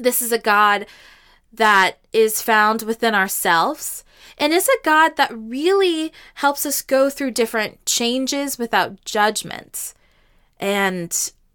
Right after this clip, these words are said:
as much as Christians say they don't want to judge others, a lot of Christianity is about judging. It is about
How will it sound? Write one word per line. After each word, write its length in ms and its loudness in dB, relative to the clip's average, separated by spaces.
as 180 0
much 280 0
as 140 0
Christians 520 -4
say 380 2
they 300 0
don't 340 -4
want 360 -2
to 140 -8
judge 580 -2
others, 640 -2
a 40 -2
lot 280 4
of 100 -12
Christianity 840 -4
is 180 0
about 380 0
judging. 540 0
It 80 -2
is 160 0
about 360 0